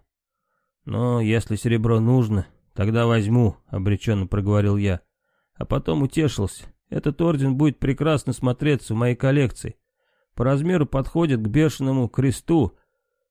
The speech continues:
Правда, тот из чугуна, а этот из золота». Барон ушел, а я лег на постель, вытянул ноги и подумал. Вот завтра уеду,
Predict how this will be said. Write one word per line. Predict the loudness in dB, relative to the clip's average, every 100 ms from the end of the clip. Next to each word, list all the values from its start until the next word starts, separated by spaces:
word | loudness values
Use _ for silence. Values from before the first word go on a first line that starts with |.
| _
Правда, | -2 0 0
тот | 0 -2 0
из | -4
чугуна, | -2 0 2 4 4 2 -4 -4
а |
этот | -2 -2 -2
из | 0
золота». | 2 2 2 0 -2 -6 -6 _ _ _ _ _ _
Барон | 0 2 2
ушел, | 0 -2 2 4 4 2 -4 _ -4
а | 0
я | 2
лег | 2 0 -2 -12 _ _ _ -4
на | -2
постель, | 0 -2 0 2 2 -2 _ _
вытянул | -2 -2 0 0 0
ноги | 2 2 2 0 -4 _ _ _
и | -12 -2
подумал. | 0 2 2 0 -2 -8 _ _ _ _ _ -4
Вот | -2 0
завтра | 0 0 0 2
уеду, | 4 6 4 4 0